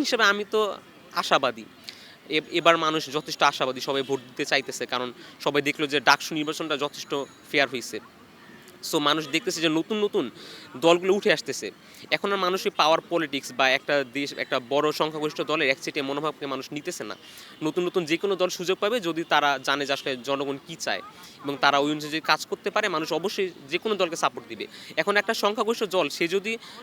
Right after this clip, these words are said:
মানুষের নিড পূরণ করতে পারে, সে যদি নিজেকে পরিবর্তন করতে পারে, মানুষের সাথে খাপ খাওয়াতে পারে, জনগণ যে কোনো দলকে ইয়ে করবে। এবং একটা সংখ্যাগরিষ্ঠ দলের এই ক্ষেত্রে একটা অ্যাডভান্টেজ আছে যে তার যেহেতু দেশে অবশ্যই একটা সংখ্যাগরিষ্ঠতা আছে, সে ইজিলি নির্বাচন নিতে পারবে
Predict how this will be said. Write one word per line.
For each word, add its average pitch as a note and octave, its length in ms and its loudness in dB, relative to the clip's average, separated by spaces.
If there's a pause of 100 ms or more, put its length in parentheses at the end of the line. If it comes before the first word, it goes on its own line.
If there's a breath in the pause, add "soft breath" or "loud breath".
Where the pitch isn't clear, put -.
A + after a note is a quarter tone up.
(120)
মানুষের F#3 320 4
নিড F#3+ 160 -2
পূরণ G#3 240 2
করতে G#3 220 -2
পারে, D3+ 200 4
সে E3+ 80 0 (100)
যদি G3 220 -2
নিজেকে G3 300 0 (240)
পরিবর্তন G3+ 380 0
করতে G#3 200 -2
পারে, D3+ 180 0
মানুষের D#3 240 -6
সাথে F3+ 200 -2
খাপ F3 160 -2
খাওয়াতে G3 280 -4
পারে, G#3 120 0 (420 loud breath)
জনগণ G#3 280 6 (100)
যে G#3 160 4
কোনো C4 200 0
দলকে G#3+ 200 0 (840)
ইয়ে F3 160 6
করবে। B2+ 200 -2 (360 loud breath)
এবং D#3+ 160 4
একটা F#3+ 180 -4
সংখ্যাগরিষ্ঠ A3 380 2 (100)
দলের G#3 200 4
এই G#3+ 60 6
ক্ষেত্রে G#3 160 -2
একটা F#3 120 4
অ্যাডভান্টেজ E3+ 440 0
আছে B2+ 160 -10
যে B2+ 60 -6 (180)
তার D#3 180 4
যেহেতু F3+ 280 -4
দেশে F3 240 0
অবশ্যই F#3+ 260 -2
একটা F3+ 140 0 (120)
সংখ্যাগরিষ্ঠতা F3+ 580 -4
আছে, G#3+ 180 -8 (460 loud breath)
সে - 80 0 (100)
ইজিলি G3+ 300 -2
নির্বাচন G3+ 240 -4 (120)
নিতে F3 180 -2
পারবে G3+ 180 -2